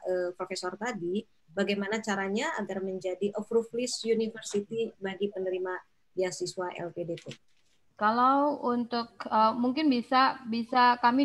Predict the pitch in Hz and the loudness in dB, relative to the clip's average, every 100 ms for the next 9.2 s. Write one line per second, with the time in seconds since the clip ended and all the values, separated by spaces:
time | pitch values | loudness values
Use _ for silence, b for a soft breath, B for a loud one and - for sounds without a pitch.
0 | 240 220 240 220 202 202 202 202 247 285 | 2 0 0 0 0 0 -2 0 2 2
1 | 311 262 208 202 214 226 226 220 226 - | 0 -2 -2 0 -2 -4 -4 -4 -6 -4
2 | 214 226 220 214 220 220 208 202 185 190 | -4 -4 -6 -4 -2 -2 -2 -4 -8 -4
3 | 214 311 - B B B 214 202 208 202 | -4 -4 -8 B B B -6 2 4 6
4 | 202 202 208 214 214 214 226 214 214 202 | 4 2 0 2 2 4 0 -2 -4 0
5 | 208 226 - _ _ - 196 196 196 190 | 0 0 -4 _ _ -4 -2 0 0 -2
6 | 202 208 202 202 202 196 196 196 190 233 | 2 2 2 -2 -2 -2 -2 -6 -4 -2
7 | 254 262 233 208 220 233 220 220 220 214 | 0 -2 -4 -6 -6 -6 -8 -8 -6 -4
8 | 233 247 226 220 208 202 220 226 208 196 | -2 -4 -4 -6 -6 -6 -4 -4 -2 -2
9 | 208 226 | 0 -2